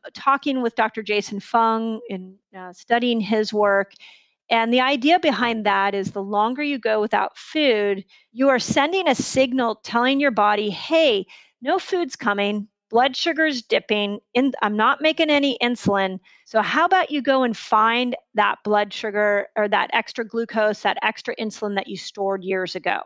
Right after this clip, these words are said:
And so much of that gets stored in fat. It sends a trigger for the body to go and burn fat so that it can,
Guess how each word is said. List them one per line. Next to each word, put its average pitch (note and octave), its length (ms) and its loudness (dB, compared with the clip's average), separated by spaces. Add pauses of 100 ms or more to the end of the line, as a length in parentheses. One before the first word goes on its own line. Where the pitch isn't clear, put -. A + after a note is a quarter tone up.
(540)
And A3+ 200 0
so D4 300 2
much F#4 280 -2 (140)
of C4 220 2
that A#3+ 360 -2
gets - 220 -4
stored G#3 320 -4
in F#3+ 120 -6
fat. - 420 -2 (120)
It A3 240 0
sends D4 440 -2
a D4+ 60 -6
trigger C#4 600 -2
for - 160 -6
the G#3+ 80 -2
body A#3 400 2
to A3 80 -4
go G#3+ 400 2
and G3+ 180 -2
burn G3+ 280 0
fat A#3+ 600 0 (240)
so A#3 360 0
that G#3+ 320 2
it G#3+ 220 -2
can, G#3 220 -6